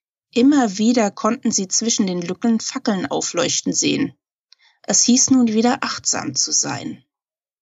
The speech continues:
Baritron verlangsamte seine Geschwindigkeit und schlug einen Bogen ein, um sich von der Seite zu nähern.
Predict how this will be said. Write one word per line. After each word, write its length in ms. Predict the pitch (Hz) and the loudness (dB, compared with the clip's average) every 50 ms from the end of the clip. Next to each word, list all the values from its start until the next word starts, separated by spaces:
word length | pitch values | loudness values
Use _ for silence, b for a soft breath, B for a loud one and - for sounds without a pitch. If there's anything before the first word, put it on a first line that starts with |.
| _ _ _ _ _ _ _ _ _ _ _ _ _ _ _ _ _ _ _ _ _ - | _ _ _ _ _ _ _ _ _ _ _ _ _ _ _ _ _ _ _ _ _ -2
Baritron 520 | 196 185 208 233 233 - - 214 208 208 | 0 2 2 2 2 2 0 0 0 0
verlangsamte 800 | - 226 214 196 175 175 185 185 185 190 185 180 185 185 190 180 | 0 0 0 0 0 0 -2 -2 -2 -2 -2 -2 -2 -2 -4 -4
seine 260 | 185 185 180 180 180 | -2 -2 -2 -2 -4
Geschwindigkeit 800 | - - - - 185 180 202 202 - - - 202 196 208 208 - B B B B B B B | -4 -6 -4 -4 -4 -4 -4 -4 -6 -4 -2 -2 -2 -2 -2 -6 B B B B B B B
und 140 | - 214 - | -4 -2 0
schlug 320 | - - 254 254 - - | 0 0 0 0 0 -2
einen 220 | 214 208 208 202 185 | 0 0 0 0 2
Bogen 320 | 208 220 226 208 190 170 | 2 2 2 2 0 0
ein, 380 | - 165 170 175 175 160 - _ _ _ _ _ _ - | 0 0 0 -2 -4 -6 -10 _ _ _ _ _ _ -6
um 140 | - 196 | -4 -4
sich 180 | 190 - - - | -2 -2 -2 -2
von 160 | - 233 220 | 0 0 2
der 140 | 220 226 226 | 2 2 2
Seite 380 | 220 233 208 185 - - 160 - | 2 2 2 0 0 -4 -4 -4
zu 180 | - - 170 | -4 -4 -2
nähern. 460 | 160 160 160 156 156 160 170 196 185 | -2 0 0 0 0 0 -2 -4 -6